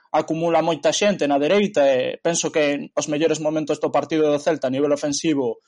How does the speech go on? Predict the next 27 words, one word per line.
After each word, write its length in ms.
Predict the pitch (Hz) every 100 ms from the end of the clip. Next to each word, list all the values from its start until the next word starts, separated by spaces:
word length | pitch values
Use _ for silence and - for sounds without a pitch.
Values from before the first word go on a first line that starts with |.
| _
os 240 | - 139 139
vimos 320 | 165 147 127
cando 720 | 143 139 135 135 131 131 -
encontraban 560 | 151 151 151 165 156 151
a 80 | 147
Maio 320 | 160 151 147
libre 320 | 165 147 135
en, 240 | 135 135 -
en, 300 | 120 120 117
no 80 | 127
lado 240 | 131 143 139
débil, 480 | 180 156 160 156
que 160 | - 127
foi 320 | - 151 143
un 80 | 147
movimento 480 | 147 143 151 143 131
que 80 | -
explotaron 640 | 139 127 139 139 131 - _ _ _
cando 320 | - 175 160
puideron 400 | 156 151 160 156
progresar, 480 | 147 151 147 143 170
nas 160 | 156 139
poucas 320 | 156 147 143
opcións 320 | 143 156 143
que 160 | 143 131
puideron 320 | 143 143 143
progresar, 560 | 143 139 147 160 156